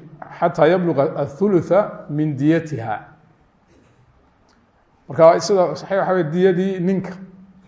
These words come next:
weeyaan. Marka culimadu waxay dhahaan qaarkood, een, markay magteedu sii yaraatana way sii qaali garoodaa.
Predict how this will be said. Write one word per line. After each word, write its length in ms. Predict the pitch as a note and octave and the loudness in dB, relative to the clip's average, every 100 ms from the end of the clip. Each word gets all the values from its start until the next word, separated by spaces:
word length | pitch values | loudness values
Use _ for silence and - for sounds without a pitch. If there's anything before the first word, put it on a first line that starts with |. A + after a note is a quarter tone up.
| _ _ _ C#3 | _ _ _ -4
weeyaan. 640 | D3+ D#3 D3+ A#2 - - - _ _ _ _ _ _ _ _ F2+ _ _ _ _ _ _ _ _ _ _ _ C#3+ | 0 2 0 -2 -6 -18 -20 _ _ _ _ _ _ _ _ -20 _ _ _ _ _ _ _ _ _ _ _ -4
Marka 160 | E3+ F3 | 2 2
culimadu 180 | F3+ G3 | 2 2
waxay 160 | F#3+ D3+ | 2 4
dhahaan 160 | B2+ A#2+ | 2 2
qaarkood, 360 | C3 D#3+ B2+ - - - _ _ _ _ _ _ _ _ _ _ _ _ _ _ _ _ _ - | 0 0 -2 -4 -20 -20 _ _ _ _ _ _ _ _ _ _ _ _ _ _ _ _ _ -12
een, 480 | B2 A#2 A2+ G#2+ G#2 D3+ | -8 -6 -8 -10 -10 -6
markay 360 | F#3 D#3+ C#3 G#2+ - - - _ _ _ _ _ _ _ _ _ _ _ - | -4 -2 -4 -4 -14 -20 -20 _ _ _ _ _ _ _ _ _ _ _ -10
magteedu 540 | D3+ F3+ F3+ F3+ C#3+ - | -4 -4 -2 -4 -4 -8
sii 320 | - D#3+ F#3 | -8 -6 -2
yaraatana 480 | D#3 C3 B2+ D#3 D#3 | 0 2 0 -2 -2
way 140 | D#3 | -2
sii 200 | C3+ E3 | -2 -6
qaali 240 | D#3+ B2+ A#2+ | -2 -2 0
garoodaa. 380 | A#2+ A#2 A2 | -2 -2 -4